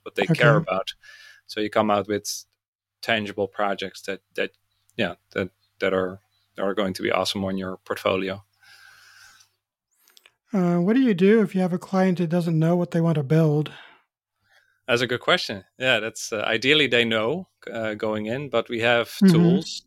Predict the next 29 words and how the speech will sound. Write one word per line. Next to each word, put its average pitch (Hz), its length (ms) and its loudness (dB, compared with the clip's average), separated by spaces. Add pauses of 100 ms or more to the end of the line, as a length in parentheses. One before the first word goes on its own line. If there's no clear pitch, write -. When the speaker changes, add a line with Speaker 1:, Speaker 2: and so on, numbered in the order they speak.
(120)
Speaker 1:
uh, 98 220 -8
mainly 107 380 -2
the 104 120 -6
portfolio 110 480 -2
assessment, 113 460 -4
where 101 140 -4
we 101 120 -4
really 104 520 -2 (560)
have 104 320 0
the 104 100 -4
client 104 440 -2
brainstorm 104 760 -4
what 98 100 -12
their 101 80 -6
passions 110 480 -4
are, 101 240 -4
the 95 80 -12
previous 98 380 -10
experience. 117 640 -2
Speaker 2:
Okay. 160 240 2 (100)
Speaker 1:
And 165 100 -2 (240)
we 113 80 2
also 107 220 2
do 104 140 -2
goal 110 240 0
setting. 170 420 -2 (640)
So 104 360 0
we 104 100 -4
definitely 104 540 -2